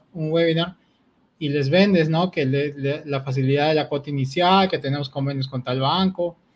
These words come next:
y realmente no estás cerrando una venta porque no te van a pasar la tarjeta ahí, pero vas a tener un referido muy calificado para después tú ya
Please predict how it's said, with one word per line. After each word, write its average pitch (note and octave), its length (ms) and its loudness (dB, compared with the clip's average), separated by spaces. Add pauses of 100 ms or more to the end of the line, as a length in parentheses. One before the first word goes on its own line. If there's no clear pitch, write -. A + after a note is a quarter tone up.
(260)
y D3 120 -4
realmente F#3+ 400 2
no G3 120 4
estás G3 240 2
cerrando F#3+ 340 6
una F3+ 160 6
venta F#3 260 2
porque E3 220 -4
no E3 160 -2
te F3+ 80 -4
van E3+ 200 2
a F3 100 0
pasar D#3+ 260 -2
la E3 140 2
tarjeta D#3 420 -2
ahí, F#3+ 240 0
pero C3+ 220 0
vas D3+ 160 0
a F#3 80 -2
tener E3 240 -2
un F#3 140 2
referido E3 520 0
muy A3 240 2
calificado D#3+ 680 -2
para C#3+ 220 -2
después E3 360 -4
tú E3+ 120 -10
ya E3 300 -4